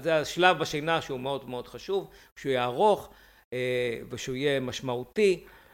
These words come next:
אז השינה היא מאוד משמעותית, והקרניים האלה מפריעות מאוד לשינה. אז זה נקודה שאנשים ידעו שהם, ברגע שאתה יושן יותר טוב, אתה גם יכול לספוג את הקרניים האלה בצורה יותר טובה ביום.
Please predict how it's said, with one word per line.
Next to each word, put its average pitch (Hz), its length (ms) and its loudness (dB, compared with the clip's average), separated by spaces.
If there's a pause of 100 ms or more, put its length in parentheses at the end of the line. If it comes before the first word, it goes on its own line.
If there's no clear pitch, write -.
(180)
אז 131 200 -6
השינה 165 380 2
היא 208 160 6
מאוד 190 400 6
משמעותית, 170 520 2
והקרניים 123 1000 0
האלה 147 240 4
מפריעות 139 760 6
מאוד 185 260 8
לשינה. 190 520 4 (1080)
אז 127 320 -6 (340)
זה 131 260 -2
נקודה 175 520 2
שאנשים 143 540 -4 (500)
ידעו 131 360 4
שהם, 123 280 -6 (540)
ברגע 180 240 0
שאתה - 140 -2
יושן 170 300 4
יותר 226 180 2
טוב, 185 180 2
אתה 180 100 2
גם 175 220 4
יכול 202 440 2
לספוג 226 680 2
את 180 100 2
הקרניים 160 480 2
האלה 135 200 0
בצורה 135 320 -2
יותר 135 200 -2
טובה 170 320 2
ביום. 113 280 -4